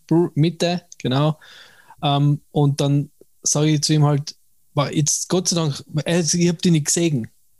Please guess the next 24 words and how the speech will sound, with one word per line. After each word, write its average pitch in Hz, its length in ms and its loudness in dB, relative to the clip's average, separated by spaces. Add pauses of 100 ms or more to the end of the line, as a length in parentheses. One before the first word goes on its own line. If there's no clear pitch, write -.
(140)
Dann 135 100 0
sag 147 140 0
ich, 135 200 0 (320)
"Alter, 147 380 -2
das 127 200 -2
Auto 139 360 0
ist - 320 0 (320)
ein 127 160 -2
schwarzer 143 880 -2
Bus, - 580 0 (240)
oder? 131 440 -2 (680)
Wenn 135 220 -2
den 196 220 2
nicht 175 100 4
mehr 123 140 2
siehst, - 600 -4 (240)
was 135 180 2
ist, 190 160 0
wenn 139 120 2
da 131 240 2
auf, 123 140 -6
auf, 139 200 0 (120)
wenn 139 160 0
da 143 80 2